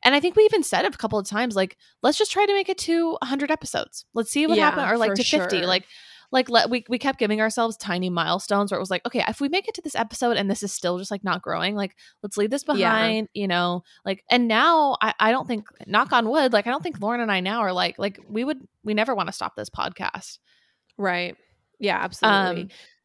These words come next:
Speaker 2: I think the
Speaker 1: and I
Speaker 2: main
Speaker 1: th-
Speaker 2: thing, though, that really kind
Speaker 1: Yeah.
Speaker 2: of kept us going was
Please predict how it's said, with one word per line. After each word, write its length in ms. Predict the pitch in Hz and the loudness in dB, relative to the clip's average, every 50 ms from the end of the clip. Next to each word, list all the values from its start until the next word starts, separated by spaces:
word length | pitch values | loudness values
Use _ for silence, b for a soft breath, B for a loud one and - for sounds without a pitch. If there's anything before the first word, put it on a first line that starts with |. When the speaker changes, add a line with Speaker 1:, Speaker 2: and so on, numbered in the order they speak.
| b b b _ _ | b b b _ _
Speaker 2:
I 120 | 247 254 | 2 2
think 220 | 262 339 370 370 - | 4 2 0 0 0
the 80 | 311 | 0
Speaker 1:
and 80 | 277 - | 2 4
I 60 | 233 | 4
Speaker 2:
main 100 | 226 226 | 4 4
Speaker 1:
th- 100 | 220 214 | 2 2
Speaker 2:
thing, 220 | - 196 185 190 185 | -2 -4 -4 -4 -2
though, 520 | 170 165 165 170 165 170 170 175 202 208 _ | -2 0 0 0 0 0 -2 -4 -6 -6 _
that 180 | - 180 - 190 | 0 0 0 0
really 220 | 190 185 185 180 | -2 -2 -2 -4
kind 180 | 175 - 185 180 | -6 -4 0 2
Speaker 1:
Yeah. 160 | 185 170 170 | 4 4 2
Speaker 2:
of 40 | 175 | 2
kept 260 | - - 175 - - | -2 -6 -6 -6 -6
us 140 | 175 170 - | -8 -8 -8
going 680 | - _ 170 - - - - 196 196 214 240 262 294 294 B B B B B B B | -10 _ -10 -10 -8 -8 -6 -6 -4 -4 -4 -6 -8 -10 B B B B B B B
was 800 | - 180 196 190 180 180 175 175 175 175 170 175 170 - - - | -4 0 0 2 2 2 2 0 -2 -2 -4 -4 -6 -8 -10 -12